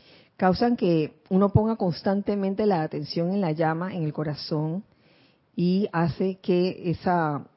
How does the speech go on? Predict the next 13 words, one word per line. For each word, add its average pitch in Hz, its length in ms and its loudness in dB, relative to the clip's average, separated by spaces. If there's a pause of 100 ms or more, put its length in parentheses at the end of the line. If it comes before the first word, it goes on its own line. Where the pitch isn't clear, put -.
(360)
cualquier 175 340 0
apariencia 180 800 2
de, 147 320 0 (440)
como 156 200 -4
lo 147 100 -2
dice 160 220 -2
aquí, 175 300 -6 (1600)
cualquier 180 360 2
apariencia 190 560 2
de 185 80 2
enfermedad, 160 680 2 (1080)
¿m? 226 200 0 (1700)
Eh, 151 520 -8